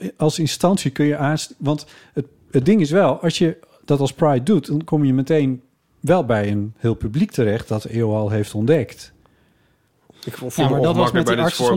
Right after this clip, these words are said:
Speaker 2: voorbeeld,
Speaker 3: Grenzen, dat
Speaker 2: want
Speaker 3: was een campagne. Dus
Speaker 2: Ja.
Speaker 3: zij kochten heel slim zendtijd in bij allemaal podcasts die al veel bereik hadden.
Speaker 1: Ja.
Speaker 3: Ja, dan bereik je veel mensen. Dat was het
Speaker 1: Ja.
Speaker 3: doel van die campagne.
Speaker 1: Ja.
Speaker 3: Maar heel veel,
Speaker 2: Maar
Speaker 3: heel
Speaker 2: de
Speaker 3: veel mensen hebben gewoon niet,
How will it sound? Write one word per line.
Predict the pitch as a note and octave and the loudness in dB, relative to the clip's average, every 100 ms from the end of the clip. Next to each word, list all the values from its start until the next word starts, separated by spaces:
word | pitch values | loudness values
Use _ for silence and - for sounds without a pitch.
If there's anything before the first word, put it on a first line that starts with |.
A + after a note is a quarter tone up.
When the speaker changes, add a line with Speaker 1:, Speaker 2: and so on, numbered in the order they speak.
| - | 2
Speaker 2:
voorbeeld, | - | 2
Speaker 3:
Grenzen, | F3 F#3 D3 | 0 0 0
dat | D3+ | 0
Speaker 2:
want | D#3 | 0
Speaker 3:
was | D3+ | -2
een | C3 | -2
campagne. | D3+ C#3+ E3+ E3 A2 A#2 | -2 0 0 0 -4 -8
Dus | - B2 | -8 -6
Speaker 2:
Ja. | A2+ | -4
Speaker 3:
zij | G#2+ D3 | -4 -2
kochten | F3 D#3+ D#3+ | -2 -2 0
heel | C#3 C#3 | -2 -2
slim | - C#3+ C3 C3 _ | -2 0 0 -4 _
zendtijd | C#3+ C#3+ D3 C#3 A#2+ | -2 0 0 -2 -2
in | B2+ A#2 D#3 - - - - _ | -4 -4 -6 -8 -20 -20 -20 _
bij | D3+ D3 | -2 -2
allemaal | C#3+ C#3+ | -2 -2
podcasts | D3+ D3 D3 C3 | -2 -2 -2 -2
die | C#3 C#3 | -2 -2
al | |
veel | C3 C#3 | -2 -2
bereik | B2+ B2+ B2 | -2 -4 -4
hadden. | C3+ C#3+ A#2 D3 - | -4 -4 -4 -8 -2
Speaker 1:
Ja. | D#3+ G#2+ F2 - _ | 0 0 -4 -20 _
Speaker 3:
Ja, | - C#3+ A2+ | -6 -4 -2
dan | C#3 B2+ | -4 -4
bereik | A#2 A#2 | -6 -6
je | - | -4
veel | D3+ | 0
mensen. | D#3+ E3+ B2+ | 2 2 -2
Dat | A#2 A#2+ | -6 -6
was | B2+ | -4
het | C#3+ | -2
Speaker 1:
Ja. | |
Speaker 3:
doel | C#3 C#3 | 0 -2
van | C3 C3+ | -2 -4
die | C3+ | -2
campagne. | C3 D#3+ C#3+ A#2 B2 - | -4 -4 -4 -4 -8 -2
Speaker 1:
Ja. | D3 | 0
Speaker 3:
Maar | C3+ | 2
heel | D3+ D#3+ | 2 2
veel, | C#3+ C#3+ C3+ C3+ - - - - - - - - - - | 2 0 -2 -6 -12 -20 -20 -20 -20 -20 -20 -20 -20 -10
Speaker 2:
Maar | - | -2
Speaker 3:
heel | D#3 | 0
Speaker 2:
de | D#3+ | 2
Speaker 3:
veel | F3+ | 2
mensen | F3 F#3+ | 2 2
hebben | F3 E3 | 0 0
gewoon | E3 D#3+ | 2 2
niet, | E3+ - | 2 -2